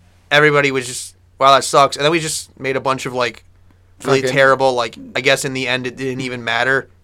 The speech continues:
Speaker 1: kind of jokes.
Speaker 2: Yeah.
Speaker 1: So, I mean,
Speaker 2: Dude,
Speaker 1: we're,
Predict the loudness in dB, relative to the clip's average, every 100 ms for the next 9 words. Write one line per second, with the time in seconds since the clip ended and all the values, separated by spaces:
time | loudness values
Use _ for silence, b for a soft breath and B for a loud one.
0 | _ -4 -2 -2 -2 0 0 0 -8 -8
1 | _ -10 -2 6 8 8 8 8 4 2
2 | 6 8 10 10 6 2 -2 -4 0 2
3 | 2 0 2 2 0